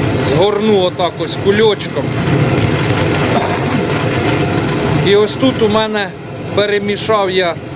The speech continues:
ложка столова соди і ложка столова соли звичайної.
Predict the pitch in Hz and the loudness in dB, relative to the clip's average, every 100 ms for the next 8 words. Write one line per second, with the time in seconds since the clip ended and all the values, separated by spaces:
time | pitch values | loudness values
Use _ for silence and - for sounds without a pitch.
0 | - - - - - 175 214 214 - - | -8 -6 -2 -2 2 4 4 2 -2 -4
1 | 175 - 202 196 196 180 170 156 - - | -4 -2 0 2 2 0 -2 -4 -6 -10
2 | - - - - - - - - - - | -10 -6 -4 -2 0 0 0 0 0 0
3 | - - - 247 254 226 165 151 160 175 | 0 0 2 4 4 2 -2 -2 0 2
4 | 226 226 - 202 - 202 196 214 202 190 | 4 2 0 -4 -2 2 4 6 4 4
5 | 180 170 - - - - - - 208 156 | 2 0 -4 -10 -6 -4 0 4 4 2
6 | 117 104 - - - - - - 131 165 | 0 -4 -6 -6 -2 -2 0 2 2 2
7 | 190 - 185 143 120 117 107 | 0 -2 -4 -4 -6 -8 -6